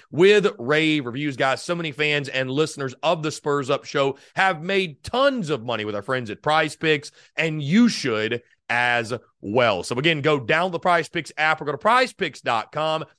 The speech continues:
And when you do, use that promo code T S U S to receive a one hundred percent instant deposit match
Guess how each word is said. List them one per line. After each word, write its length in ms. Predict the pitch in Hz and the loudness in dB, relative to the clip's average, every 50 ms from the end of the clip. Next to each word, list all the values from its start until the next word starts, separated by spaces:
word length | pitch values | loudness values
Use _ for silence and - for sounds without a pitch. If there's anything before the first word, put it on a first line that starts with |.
| _ _ - | _ _ -2
And 240 | 196 220 214 214 214 | -2 -2 -2 -2 -2
when 240 | 294 339 349 320 | -2 -2 -2 -2
you 180 | 285 277 294 269 | -2 -2 -2 -2
do, 240 | 208 247 214 151 110 | -2 -2 -2 -2 -4
use 220 | 110 143 156 135 | -4 -6 -6 -2
that 200 | 160 151 - - | 0 -2 -2 0
promo 380 | - 160 151 151 151 147 151 147 | -4 -4 -2 -2 -2 -2 -4 -2
code 380 | - 151 147 147 147 139 135 - _ _ _ _ - | -2 0 0 0 0 -4 -8 -12 _ _ _ _ -10
T 400 | - - 247 254 262 262 - _ | -8 -6 -4 -4 -6 -8 -6 _
S 520 | 180 190 190 190 185 - - - - - - _ _ _ _ | 2 2 2 2 0 -2 -8 -10 -10 -12 -14 _ _ _ _
U 420 | - 113 123 170 185 175 156 139 - | -12 -4 2 4 4 4 2 0 0
S 280 | 120 117 98 85 - - | 0 0 0 -2 -4 -8
to 80 | - 123 | -8 -8
receive 420 | 123 123 - 175 175 170 170 160 143 - - _ | -6 -6 -4 -4 -4 -2 -2 -2 -4 -4 -6 _
a 80 | - 160 | 0 0
one 200 | 165 160 156 143 | 2 2 0 -2
hundred 280 | 120 - 185 214 226 165 | -2 -4 -4 -4 -4 -6
percent 380 | 185 - - 202 190 196 - _ _ | -4 -4 -2 -2 -2 -4 -10 _ _
instant 400 | 240 302 339 302 - - 190 147 | -4 -4 -4 -4 -6 -6 -6 -6
deposit 420 | 127 - 151 135 127 117 107 98 | 0 0 2 2 2 0 -2 -6
match 460 | 95 110 120 127 123 131 - - - | -2 0 0 0 0 -2 -4 -10 -18